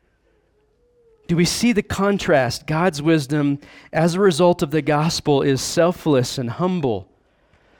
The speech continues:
And what's the opposite of godly wisdom and commonplace in someone who hasn't been changed by the gospel? It's selfishness and arrogance, and we're just looking at the fruit. That's what James is trying to get us to do, is just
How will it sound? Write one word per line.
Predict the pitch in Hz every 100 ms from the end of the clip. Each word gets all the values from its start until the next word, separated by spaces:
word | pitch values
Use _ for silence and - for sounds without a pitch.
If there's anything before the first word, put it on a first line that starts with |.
| _ _
And | 113
what's | 135 -
the | - 139
opposite | 139 - 151 170
of | 147
godly | 165 170 170
wisdom | 165 180 170 196 196 196 _ -
and | 139 139
commonplace | 143 147 160 160 165 151 170 -
in | 139
someone | - 151 151
who | 151
hasn't | 135 139 151 151 151
been | 147 151
changed | - 160 147
by | 151
the | 139
gospel? | 127 120 151 - 180 175 - - -
It's | 147 - -
selfishness | - - - 180 - 160 - 139 113 -
and | 117 - - - _ -
arrogance, | 190 196 175 151 131 160
and | 147 139 -
we're | 156
just | 175 196
looking | 165 202 233 226
at | 220 214
the | 180
fruit. | - - 226 202
That's | 160 -
what | 220
James | 175 196 226 185
is | 190
trying | - 214 202
to | 165
get | 196
us | 196 -
to | 185
do, | 180 196
is | 160
just | 180 -